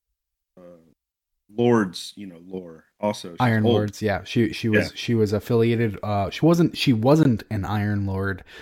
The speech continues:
Speaker 1: Right.
Speaker 2: but she was affiliated with them. I mean, it's just, like, old world, uh, Dark Age Guardian.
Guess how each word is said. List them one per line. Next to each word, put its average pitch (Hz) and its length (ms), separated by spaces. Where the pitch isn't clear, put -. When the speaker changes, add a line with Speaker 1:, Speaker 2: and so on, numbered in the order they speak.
Speaker 1:
Right. 92 160
Speaker 2:
but 117 120
she - 160
was 113 220
affiliated 107 560
with 104 180
them. 107 240
I 113 60
mean, 113 240
it's - 160
just, - 160
like, 98 180
old 107 220
world, 101 400
uh, 92 280
Dark 104 340
Age 101 240
Guardian. 92 640